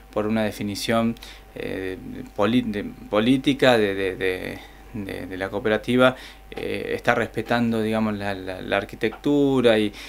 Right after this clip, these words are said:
normalmente esto podría ser de otro material que fuese más duradero, pero no, es de madera como para ser más cálidas,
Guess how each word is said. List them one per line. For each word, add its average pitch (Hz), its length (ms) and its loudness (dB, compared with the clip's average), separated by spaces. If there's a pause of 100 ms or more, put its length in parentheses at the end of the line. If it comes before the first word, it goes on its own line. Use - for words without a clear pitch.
normalmente 123 580 8
esto 123 180 2
podría 113 280 6
ser 117 160 2
de 117 60 4
otro 117 160 0
material 110 300 2
que 120 80 0
fuese 110 520 0 (360)
más 104 180 -2
duradero, 120 600 4 (300)
pero 107 160 0
no, 104 180 4
es 104 180 2
de 113 80 -2
madera 117 280 4
como 101 180 -2
para 98 240 -4
ser 107 240 -2
más 101 400 -4
cálidas, 127 580 2